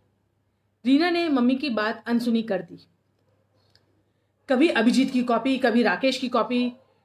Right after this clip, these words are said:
मिसेज मेहरा है कि बड़बड़ाए ही जा रही थी। तू बस दूसरों ही के काम करती रहा कर।"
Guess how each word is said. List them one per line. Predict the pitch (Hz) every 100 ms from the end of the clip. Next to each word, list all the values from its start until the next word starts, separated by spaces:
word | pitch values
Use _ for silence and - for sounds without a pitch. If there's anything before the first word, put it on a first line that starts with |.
| _ -
मिसेज | 277 381 285
मेहरा | 254 269
है | 294 302
कि | 311
बड़बड़ाए | 220 214 220 240
ही | 269
जा | 247 220
रही | 180 190
थी। | 185 - 165 _ _ _ _ _ _ _
तू | 339
बस | 359 381 - -
दूसरों | 202 302 - 370
ही | 359
के | 392 370
काम | 269 254
करती | 247 240 240
रहा | 214 208
कर।" | 196 170